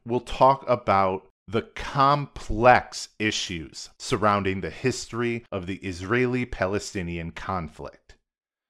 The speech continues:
They will talk about Britain's colonial involvement and promises to both Zionist Jews and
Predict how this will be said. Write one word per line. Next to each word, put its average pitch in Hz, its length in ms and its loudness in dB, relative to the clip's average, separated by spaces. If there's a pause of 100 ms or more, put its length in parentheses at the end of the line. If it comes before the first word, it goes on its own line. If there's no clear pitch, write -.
(120)
They 117 120 2
will 135 160 2
talk 123 320 4
about 104 440 2 (120)
Britain's 123 560 0 (160)
colonial 127 800 0
involvement 95 840 0
and 95 300 -6
promises 123 960 4
to 98 340 -6 (240)
both 143 560 4 (160)
Zionist 101 800 -2
Jews 147 600 -2 (240)
and 104 560 0